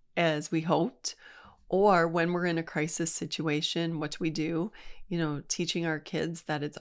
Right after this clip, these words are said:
always first resort to pray and seek safety,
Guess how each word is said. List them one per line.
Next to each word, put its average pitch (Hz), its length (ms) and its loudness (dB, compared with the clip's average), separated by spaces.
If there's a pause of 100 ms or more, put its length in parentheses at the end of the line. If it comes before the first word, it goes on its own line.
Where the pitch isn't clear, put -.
always 165 420 2
first - 320 -4
resort 160 420 0
to - 100 -6
pray 156 520 0 (460)
and 170 180 -2
seek 165 300 0
safety, 180 800 -2